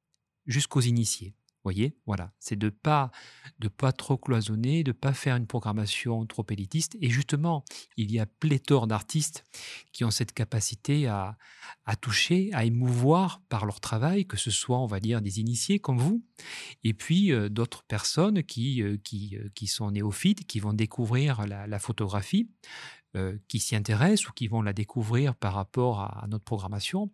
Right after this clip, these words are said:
Et puis, vous voyez, je, je vais citer tout simplement, par exemple, euh, un artiste qui me tient particulièrement à cœur. D'ailleurs, j'ai commencé ma programmation avec lui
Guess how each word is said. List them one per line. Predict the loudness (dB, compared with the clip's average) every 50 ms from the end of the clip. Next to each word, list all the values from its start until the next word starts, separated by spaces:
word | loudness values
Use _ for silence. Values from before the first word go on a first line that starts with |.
| -10 -12 -12 -12 -12 -12 -12 -14 -16 -16 _ -6
Et | -6 -4
puis, | -2 0 2 2
vous | 2
voyez, | 2 0 2 2 4 4 2 2
je, | 0 -4 -6 -6
je | -6 -6 -4
vais | -2 -2 -2
citer | -2 -4 -6 -4 0 2 2 2 2
tout | 2 0 -2
simplement, | 0 -2 -2 0 0 0 2 2 2 0
par | 0 -2 -2 -2
exemple, | -2 0 0 0 0 0 -2 -4
euh, | -6 -6 -6 -8 -10 -10 -10
un | -8 -6 -6 -6
artiste | -6 -8 -8 -6 -6 -6 -4 -6 -10 -12
qui | -12 -10 -8
me | -6 -6 -8
tient | -6 -4 -4 -4 -4 -4 -6 -6
particulièrement | -4 -4 -4 -6 -8 -10 -6 -2 0 0 0 0 2 2 2
à | 2 2
cœur. | 4 4 4 4 4
D'ailleurs, | 2 -2 -2 -2 -2 -2 -4
j'ai | -4 -6
commencé | -6 -6 -6 -4 -4 -4 -4 0 2 2 2 2 2 0
ma | -2 -4
programmation | -4 -4 -4 -4 -4 -4 -4 -4 -4 -4 -4 -2 -2 -2
avec | -2 -4 -6 -6 -2 2
lui | 4 4 4 4